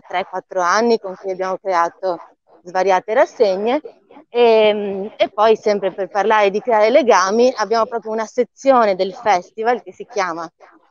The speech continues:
eh, Creare Legami. Nel frattempo siamo arrivati nell'isola della pescheria, la vedete attorno a me,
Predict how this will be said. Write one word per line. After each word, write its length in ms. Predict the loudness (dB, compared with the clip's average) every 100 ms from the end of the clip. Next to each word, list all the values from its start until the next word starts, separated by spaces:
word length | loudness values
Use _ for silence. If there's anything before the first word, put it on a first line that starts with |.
| _
eh, 300 | -6 -4 -4
Creare 280 | -2 0 2
Legami. 460 | 4 4 4 4 2
Nel 140 | 0
frattempo 340 | -2 -8 -10 -12
siamo 160 | -12 -8
arrivati 320 | -4 -4 -6
nell'isola 480 | -10 -8 -6 -6 -4
della 220 | -2 -4
pescheria, 640 | -6 -14 -8 -6 -2 2 2 0 _ _ -20 -20 _ _ _ _ _ _
la 60 |
vedete 240 | -4 -2 -4
attorno 300 | -6 -4 -2
a 40 |
me, 240 | 0 -2